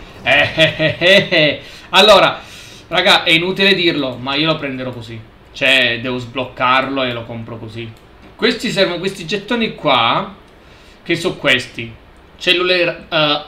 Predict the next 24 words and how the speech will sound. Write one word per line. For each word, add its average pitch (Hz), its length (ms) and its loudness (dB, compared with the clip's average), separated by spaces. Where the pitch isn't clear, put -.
auree, 127 520 0
cioè 151 160 0
si - 100 -6
ottengono 156 400 0
tramite 131 420 -4
il 127 120 -6
gioco, 135 320 0
giocando, 120 500 -4
quindi 151 320 -6
tecnicamente 147 840 -10
siamo 113 180 -14
messi 113 280 -16
bene. 113 400 -16
È 135 280 0
ovvio 139 220 0
che 135 80 -6
gli 127 120 -2
faccio 123 280 -10
il 123 100 -14
costume 120 480 -14
così, 110 340 -14
cioè, 107 440 -14
stiamo 107 260 -18
scherzando. 110 720 -16